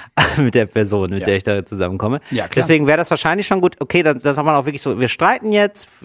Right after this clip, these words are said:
Speaker 1: so vielleicht, weiß ich nicht, alle zwei Wochen machen wir mal so einen politischen Tag oder so.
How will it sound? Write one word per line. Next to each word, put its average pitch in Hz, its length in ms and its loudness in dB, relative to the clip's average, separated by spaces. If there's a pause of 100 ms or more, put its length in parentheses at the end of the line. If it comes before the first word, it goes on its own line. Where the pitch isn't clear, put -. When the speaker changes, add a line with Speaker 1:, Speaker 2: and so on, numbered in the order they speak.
Speaker 1:
so 113 460 0
vielleicht, 113 400 -4
weiß 120 80 0
ich 123 80 -4
nicht, 110 160 -4
alle 151 140 2
zwei 120 200 0
Wochen 190 220 0
machen 151 180 -2
wir 143 80 2
mal 135 140 0
so 127 60 2
einen 120 80 -4
politischen 139 420 -4
Tag 202 180 0
oder 165 240 2
so. 160 180 0